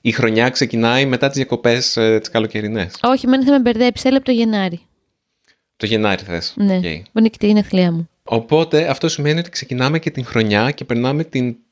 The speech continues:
Speaker 1: με το που αλλάζει ο χρόνος, φεύγουμε από εκεί που ήμασταν τον προηγούμενο Δεκέμβριο και πάμε να μείνουμε ένα μήνα στον Ιανουάριο, τον Ιανουάριο, σε
Speaker 2: Μμμ.
Speaker 1: ένα, ένα μέρος που δεν χρειάζεται να είναι βέβαια καινούριο.
Speaker 2: Όχι απαραίτητα.
Speaker 1: Για τον Ιανουάριο θα ήθελα να είμαι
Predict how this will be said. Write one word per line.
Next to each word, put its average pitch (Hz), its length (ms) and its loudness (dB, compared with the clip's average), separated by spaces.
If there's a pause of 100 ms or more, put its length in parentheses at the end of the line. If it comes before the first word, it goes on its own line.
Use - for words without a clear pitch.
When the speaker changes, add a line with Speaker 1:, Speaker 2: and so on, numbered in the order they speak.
(420)
Speaker 1:
με 110 300 0
το 110 140 2
που 110 180 2
αλλάζει 127 400 4
ο 110 60 4
χρόνος, 120 580 2
φεύγουμε 139 460 2
από 107 120 0
εκεί 101 160 -4
που 104 80 0
ήμασταν 101 340 0
τον 95 100 -4
προηγούμενο 98 300 -4
Δεκέμβριο 101 380 0
και - 140 -6
πάμε 131 360 2
να 139 120 -2
μείνουμε 139 260 0
ένα 135 140 0
μήνα 123 420 4
στον 120 200 -2
Ιανουάριο, 110 540 2
τον 117 160 -4
Ιανουάριο, 107 520 2
σε 220 200 -2
Speaker 2:
Μμμ. 220 80 -4
Speaker 1:
ένα, 143 340 0
ένα 127 220 -2
μέρος 147 340 2
που - 80 -4
δεν 143 80 0
χρειάζεται 101 400 0
να 90 100 0
είναι 87 100 -2
βέβαια 87 280 0 (880)
καινούριο. 92 1000 2
Speaker 2:
Όχι 269 220 -6
απαραίτητα. 180 680 -12 (220)
Speaker 1:
Για 110 180 0
τον 107 140 0
Ιανουάριο 98 520 2
θα 127 120 -4
ήθελα 135 240 -2
να 123 120 -2
είμαι 156 300 -4